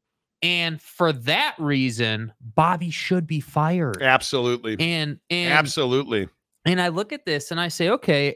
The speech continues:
Speaker 1: eh, for all you Arizona fans out there, bro, y-, you gotta, you gotta start saying, like, 'Hey,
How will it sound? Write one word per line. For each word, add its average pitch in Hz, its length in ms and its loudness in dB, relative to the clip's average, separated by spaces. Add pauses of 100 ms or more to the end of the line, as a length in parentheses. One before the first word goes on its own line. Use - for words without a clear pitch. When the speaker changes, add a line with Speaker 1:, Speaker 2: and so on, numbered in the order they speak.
Speaker 1:
eh, 123 360 -8
for 180 300 2
all 208 200 2
you 220 160 -4
Arizona 214 400 -4
fans 127 340 -6
out 117 180 -2
there, 127 280 -2 (440)
bro, 226 360 0 (340)
y-, 147 140 -6
you 196 220 -2
gotta, 247 360 2
you 202 160 -4
gotta 269 220 2
start 208 300 -2
saying, 220 300 -4
like, 165 220 -2
'Hey, 226 380 0